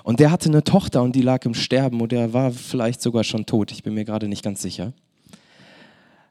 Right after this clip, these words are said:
Und dann geht er zu Jesus und sagt, „Jesus, du kannst doch bestimmt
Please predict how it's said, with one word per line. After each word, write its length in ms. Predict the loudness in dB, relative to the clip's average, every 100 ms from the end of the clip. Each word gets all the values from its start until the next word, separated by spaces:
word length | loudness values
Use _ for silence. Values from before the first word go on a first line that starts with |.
| _ _ _ -4
Und 220 | 0 4
dann 400 | 4 4 -2 -6 -16 _ _ _ _ _ _ _ -18 -4
geht 240 | 2 2
er 100 | 4
zu 140 | 4
Jesus 680 | 4 6 4 2 -2 -8 -10 -16 -20 -20 -10
und 120 | 0
sagt, 360 | 2 2 -2 -18 _
„Jesus, 540 | 2 4 6 4 0 -8 _ _ _ _ _ _ _ -4 4
du 160 | 4
kannst 460 | 4 0 0 -2 -2
doch 140 | -4
bestimmt 680 | -6 -6 0 0 0 -4 -10